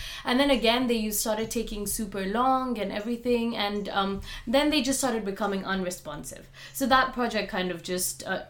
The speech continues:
died down because, um, especially because my brother started working on, on it when he was in the U K. These developers were in India, so there was a massive communication gap as well. And we picked the wrong developers, basically. We didn't do enough research.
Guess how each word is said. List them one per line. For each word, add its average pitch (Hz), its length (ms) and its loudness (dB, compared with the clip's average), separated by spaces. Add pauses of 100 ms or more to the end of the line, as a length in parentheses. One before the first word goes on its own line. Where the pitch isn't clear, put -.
died 180 400 0
down 202 380 0
because, 220 580 0
um, 202 280 -2 (220)
especially 311 460 4
because 311 240 0
my 262 160 4
brother 220 300 2
started 226 600 0
working 208 380 2
on, 226 320 0 (120)
on 220 200 0
it 196 100 -2
when 190 140 0
he 226 120 0
was 233 160 0
in 226 120 0
the 196 80 -2
U 185 180 -4
K. 208 320 -2 (220)
These 247 220 -2
developers 196 560 2
were 180 100 -2
in 170 120 -6
India, 185 440 -2
so 214 160 -4
there 196 120 0
was 185 140 0
a 185 80 -2
massive 190 380 -2
communication 190 760 -4
gap 160 260 -8
as 160 140 -8
well. 254 240 -4 (300)
And 339 180 0
we 349 180 0
picked 269 440 -2
the 247 100 2
wrong 196 460 0
developers, 175 640 -2
basically. 180 460 -6
We 302 120 2
didn't 302 200 2
do 196 100 0
enough 165 320 -6
research. - 400 -10